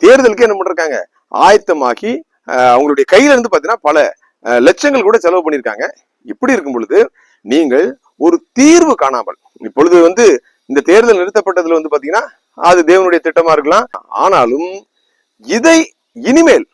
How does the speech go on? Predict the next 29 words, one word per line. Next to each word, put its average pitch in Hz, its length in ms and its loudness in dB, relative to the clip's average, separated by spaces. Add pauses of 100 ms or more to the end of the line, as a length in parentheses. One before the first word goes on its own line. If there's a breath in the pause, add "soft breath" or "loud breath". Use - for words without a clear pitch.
(260)
எடுத்து 196 500 -2
சென்று 135 400 0 (380)
உச்ச 135 220 -2
நீதிமன்றத்திலோ 139 600 -2 (360)
அல்லது 147 260 -2
இந்த 147 140 0
உயர் 208 280 2
நீதிமன்றத்திலோ 156 520 -2
பாத்தீங்கன்னா 131 360 -6
நீங்கள், 143 340 -4 (420)
"நான் 127 180 -2
இந்த 117 180 -2
தேர்தலை 220 360 2
நடத்தி 208 460 -2
முடித்து 180 400 -2 (560)
ஒரு, 123 240 2 (520)
ஒரு 110 220 0
நி-, 151 240 4
ஒரு 135 140 2
நிர்வாகத்தை 202 640 2
இங்கு 151 260 -6 (380)
அமைத்து 247 420 -2
செல்வேன்" 156 380 -2
என்பதுதான் 139 480 -4
பாத்தீங்கன்னா 127 360 -6 (460)
அது 113 180 -4 (160)
சரியான 220 440 4
ஒரு 180 140 2
விஷயம். 160 380 -2